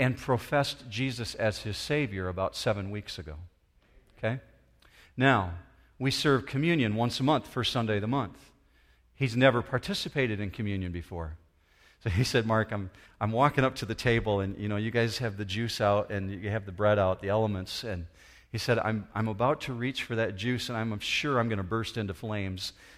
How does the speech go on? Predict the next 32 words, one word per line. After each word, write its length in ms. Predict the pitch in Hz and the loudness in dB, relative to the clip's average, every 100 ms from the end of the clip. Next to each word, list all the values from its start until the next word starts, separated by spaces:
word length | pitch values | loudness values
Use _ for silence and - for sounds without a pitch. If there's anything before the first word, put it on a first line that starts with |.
| - | -2
'cause 240 | 131 110 - | -2 -2 -2
I'm," 220 | 113 107 - - | -2 -2 -10 -20
<laughs> 160 | - | -2
he, 160 | 156 165 - - | 4 4 4 4
he 120 | 196 | 4
said, 300 | - - 147 - - - | 6 4 4 4 -12 4
"I've, 220 | 143 151 | 8 8
I've 240 | 139 147 143 | 10 8 10
lived 240 | 156 175 | 8 8
so 240 | - 170 156 | 8 6 8
far 340 | 165 170 190 | 10 10 10
from 220 | - 156 | 8 4
God. 420 | 139 170 190 147 | 10 10 12 10
I've 220 | 143 143 143 | 6 4 2
never 320 | 151 165 175 | 2 4 2
had 380 | 156 156 147 135 | 6 6 6 2
this 180 | 143 | -2
thing 300 | - 165 156 | 0 2 2
before. 680 | 143 139 - 175 208 123 104 - - - - | 2 -2 0 0 4 2 0 -6 -20 -14 0
And 380 | 139 139 139 - | 2 2 0 -4
now 340 | 131 156 170 | 2 4 6
I, 100 | 151 | 4
here 220 | 147 151 | 4 4
I 80 | 143 | 6
am 520 | 147 139 131 - 120 | 4 2 0 -4 -6
reaching 440 | 127 165 - 147 127 | 2 2 2 0 -2
for 520 | - 135 123 120 123 | -2 0 2 0 -2
what 160 | 120 123 | -2 -2
you 100 | 127 | -2
call 260 | 123 143 127 | -2 0 0
the 80 | |
body 520 | 110 120 139 131 107 | 0 2 2 2 -2